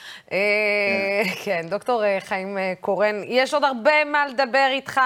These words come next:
Speaker 1: אנחנו בקרוב, אה, נשמח, אה, לארח אותך אצלנו, אה, באולפן, ולא דיברנו על,
Speaker 2: אינשאללה.
Speaker 1: על הסמי, אה, הודעה של, אה, אבן סלמן, ש-, על הרצח של חשוקג'י, בעצם זה מה שיצא
Speaker 2: כן.
Speaker 1: היום, אה, מהארמון, אבל על זה אנחנו נדבר בפעם הבאה.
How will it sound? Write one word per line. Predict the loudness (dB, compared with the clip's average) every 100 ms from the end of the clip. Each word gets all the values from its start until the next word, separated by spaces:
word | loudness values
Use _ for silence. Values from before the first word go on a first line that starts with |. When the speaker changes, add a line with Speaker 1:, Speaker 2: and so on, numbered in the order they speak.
| 2
Speaker 1:
אנחנו | -2 -6
בקרוב, | -4 0 0 2
אה, | 0
נשמח, | -2 -2 -4 -2
אה, | -2
לארח | -2 0 -2
אותך | -2 -2 -2
אצלנו, | -2 -4 -4 -4
אה, | -4
באולפן, | -2 -4 0 0 0
ולא | -4 -10
דיברנו | -8 -10 -4 -4 -2 -4
על, | -4
Speaker 2:
אינשאללה. | -8 -6 -2 4
Speaker 1:
על | 4 4 -2 -12
הסמי, | -8 -2 2 2 2 0 0 0 -4 -18 -8
אה, | 0 0
הודעה | 2 0 2 4 4 2 0
של, | -4 -4 0
אה, | 0 2 0 -2
אבן | -4 -2
סלמן, | -2 -2 -2 -2
ש-, | -6 -10 -10 -2
על | 0
הרצח | 0 -4 -10
של | -10
חשוקג'י, | -10 -10 -8 -8 -10 -14 -12
בעצם | -8 -8 -8 -10 -10 -14
זה | -16 -14 -10 -6 -6
מה | -2 -2
שיצא | -2 -4 -2 2
Speaker 2:
כן. | 2
Speaker 1:
היום, | 2 -2 -2
אה, | -2
מהארמון, | -2 0 0 0 0 0 -2 -16 -12 -6
אבל | -2 -2
על |
זה | -2
אנחנו | -4 -4 -10
נדבר | -6 -4 -4
בפעם | -2 -2 -2
הבאה. | -4 -2 -2